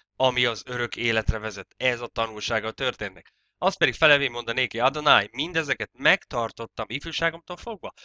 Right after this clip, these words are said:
Azaz, az embernek úgy kell élnie, nem elég mondania, hanem úgy kell élnie, hiszen megtartani csak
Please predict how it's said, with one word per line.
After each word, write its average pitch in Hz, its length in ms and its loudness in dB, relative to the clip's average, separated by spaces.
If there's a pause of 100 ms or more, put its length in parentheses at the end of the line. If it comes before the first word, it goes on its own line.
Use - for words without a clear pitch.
(140)
Azaz, 185 360 -6
az 156 80 -6
embernek 165 480 -2
úgy 151 260 -8
kell 165 300 2
élnie, 165 500 0
nem 139 180 0
elég 135 280 2
mondania, 110 680 -4 (360)
hanem 110 280 -6
úgy 135 220 -10
kell 160 240 4
élnie, 160 360 0
hiszen 98 340 -12
megtartani 139 720 -4
csak - 300 -8